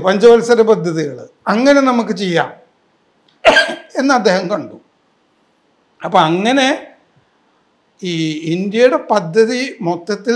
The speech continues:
തന്നെ ഈ സോവിയറ്റ് യൂണിയനുമായിട്ട് ചേർന്നുള്ളൊരു സംഗതി ആയതുകൊണ്ടാണ് നെഹ്റുവിന് ഈ കമ്മ്യൂണിസ്റ്റ്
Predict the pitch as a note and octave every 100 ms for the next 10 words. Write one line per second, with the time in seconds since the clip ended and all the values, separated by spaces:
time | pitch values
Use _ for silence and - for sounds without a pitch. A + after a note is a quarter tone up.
0 | A#3 A#3 A3+ A3+ C#4 - _ _ _ -
1 | G3+ G3 G#3 G3+ G3+ G#3+ A3 G#3+ G#3 G#3
2 | G#3 G#3 G#3+ G3 - B3+ - - _ _
3 | _ _ _ - F#3 F#3 G3+ A3 A3+ A#3
4 | G#3+ G#3+ A3 A3 F#3+ G3 G#3 G3+ G3 G3
5 | F#3+ G#3 F#3 G3 E3 C#3+ C#3+ G#3+ - _
6 | _ _ _ - F#3+ F#3 A3 A3 A3 G#3+
7 | A3+ A#3 - _ _ _ _ - G3+ F#3+
8 | G3 F3 E3+ F3+ G#3+ G#3 A#3